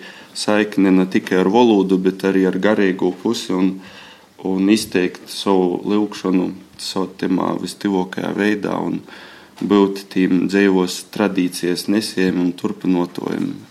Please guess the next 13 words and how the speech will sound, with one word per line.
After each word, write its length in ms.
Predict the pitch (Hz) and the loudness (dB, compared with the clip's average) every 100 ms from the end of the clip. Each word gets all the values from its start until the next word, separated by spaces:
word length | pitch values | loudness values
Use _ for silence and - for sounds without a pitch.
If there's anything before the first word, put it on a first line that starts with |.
| - | -10
Un 80 | 92 | -8
tas 220 | 90 - | -8 -6
ir 120 | 95 92 | -4 0
no 140 | 98 | 2
mums 240 | 101 98 - 87 | 4 2 -2 -4
pašiem 460 | - 104 - 92 87 - | -4 -4 -2 -2 -2 -6
atkarīgs, 560 | - - 92 87 - | -10 -6 -4 -4 -4
bet 240 | 92 92 - - - - - 104 | -2 -2 -2 -18 -20 -20 -12 -2
baznīca 560 | 101 104 98 92 - | 0 0 -2 -2 -2
visot 400 | 95 98 92 90 | -2 -2 -4 -2
atbalsta 640 | 98 101 92 92 92 - 90 | -2 -2 0 0 -2 -6 -4
un 140 | 87 | -4
priecājās, 720 | - 104 104 90 87 90 - | -2 -2 -2 -4 -4 -4 -8